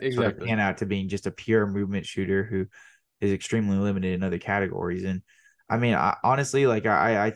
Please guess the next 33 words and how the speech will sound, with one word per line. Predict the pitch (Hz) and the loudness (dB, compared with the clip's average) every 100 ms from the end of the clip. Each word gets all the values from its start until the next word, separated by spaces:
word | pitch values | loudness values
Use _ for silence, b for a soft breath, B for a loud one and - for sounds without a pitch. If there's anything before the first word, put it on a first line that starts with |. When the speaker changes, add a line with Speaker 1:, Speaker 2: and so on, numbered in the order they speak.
| - | -6
Speaker 1:
do | 120 127 | -8 -8
think | 113 123 110 110 | -4 -4 -4 -2
that | 104 104 - - - _ _ _ _ _ | 0 2 0 -6 -20 _ _ _ _ _
his, | - 110 104 104 98 | 0 4 4 2 -4
his | - 107 - | -4 -4 -4
ceiling | - 104 107 104 101 | -4 -2 -2 -2 -2
may | 101 107 | -2 0
even | 104 104 101 95 - 101 | 0 -2 -6 -8 -12 -10
be, | 92 107 110 104 98 - _ _ _ _ | -4 0 2 2 -2 -8 _ _ _ _
you | - | -6
know, | 95 95 | -4 -4
slightly | - 104 101 110 | -2 -2 0 0
higher | 104 110 110 110 | 2 2 4 2
beyond | 101 104 104 101 101 95 | 0 -2 -2 -2 -6 -6
role | 104 104 | -4 -4
player. | - 107 104 78 | -2 -2 -2 0
I, | 107 78 | 0 0
I | 117 | 0
don't | 117 | -2
know | 113 | -4
if | 110 | -4
I'd | 107 104 | -4 -2
go | 110 | -4
as | - | -2
far | 107 | -6
as | 104 | -6
to | 101 | -6
say | 95 | -6
all-star | - 110 - 110 110 | -2 -2 -2 -2 -2
tier, | - 107 107 | -2 -2 0
but, | 104 101 - _ _ _ _ _ | -2 -4 -4 _ _ _ _ _
you | 107 | -2
know, | 107 85 | -2 -2